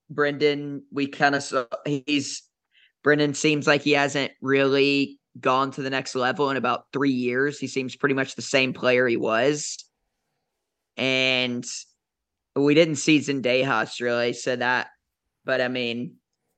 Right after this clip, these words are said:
he hadn't showed it at the first team level. So it's, it's, it's a bit worrying.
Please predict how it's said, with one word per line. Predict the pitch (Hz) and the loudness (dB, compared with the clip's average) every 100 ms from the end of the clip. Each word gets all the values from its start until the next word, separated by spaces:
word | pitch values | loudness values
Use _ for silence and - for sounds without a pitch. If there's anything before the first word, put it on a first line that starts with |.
| _ _ _ | _ _ _
he | - 156 | 4 4
hadn't | 123 | 4
showed | 127 127 120 120 | 2 4 6 6
it | |
at | 120 120 | 4 2
the | 117 | 2
first | 131 120 - | 4 2 2
team | 127 | 0
level. | 120 123 135 - | 2 0 0 0
So | 156 | 2
it's, | 160 156 - _ - _ - | 2 0 -8 _ -20 _ -4
it's, | 170 - - | -4 0 0
it's | 165 | 2
a | 185 | 0
bit | - - | -2 2
worrying. | 135 127 127 147 | 6 6 4 0